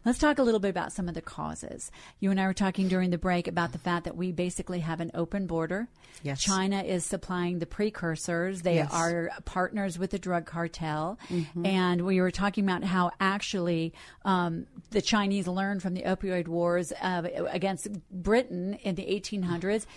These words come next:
Speaker 1: Great Britain destabilized their country by sending opium in there, and it made them easier to conquer. There is a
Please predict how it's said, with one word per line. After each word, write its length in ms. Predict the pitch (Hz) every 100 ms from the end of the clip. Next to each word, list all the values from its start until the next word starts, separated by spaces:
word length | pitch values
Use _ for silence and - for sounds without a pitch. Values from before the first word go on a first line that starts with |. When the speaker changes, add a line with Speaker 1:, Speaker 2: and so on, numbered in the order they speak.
| -
Speaker 1:
Great 200 | - 196
Britain 320 | 190 196 190 156
destabilized 760 | 220 226 - 208 196 196 180 180
their 100 | 180
country 360 | - 180 233
by 160 | 202 180
sending 360 | - 196 180 -
opium 460 | 196 196 214 190 175
in 300 | - 180 180
there, 320 | 185 196 233 - - -
and 100 | 190
it 80 |
made 160 | 175 180
them 140 | 180 -
easier 380 | 208 190 175 185
to 80 | 175
conquer. 560 | - 175 170 185 214 233 - -
There 280 | 190 208 269
is 220 | 277 240 190
a 300 | 180 175